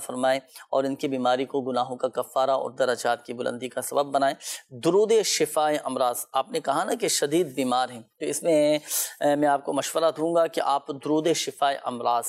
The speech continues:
یہ درود شفائے امراض پڑھ کر آپ والدہ پر دم بھی کریں، پانی پہ دم کر کے بھی پلائیں، انشاءاللہ الکریم بہت جلد والدہ آپ کی ٹھیک ہو جائیں گے۔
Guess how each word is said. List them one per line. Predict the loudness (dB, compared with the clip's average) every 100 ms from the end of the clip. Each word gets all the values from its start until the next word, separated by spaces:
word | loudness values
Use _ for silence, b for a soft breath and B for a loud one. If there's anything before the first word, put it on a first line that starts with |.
| -6
یہ | 0 0
درود | 2 0 0
شفائے | -2 -2 0 0
امراض | 2 0 0
پڑھ | -8
کر | -2 0
آپ | 2
والدہ | 0 0 0
پر | -2
دم | -4 -4
بھی | -6
کریں، | -4 -4 -4
پانی | -2 -2 -2
پہ | -4
دم | -4 -2
کر | -2 -4
کے | -4
بھی | -6
پلائیں، | -4 -4 -4 B B B -4
انشاءاللہ | -4 0 0 0
الکریم | -4 -4 -4 -4 -6 -14 _ _
بہت | 0 0 0
جلد | -2 -2
والدہ | -2 0 0
آپ | -2 -4
کی | -16 -14 -6
ٹھیک | -4 -6
ہو | _
جائیں | -12
گے۔ | -12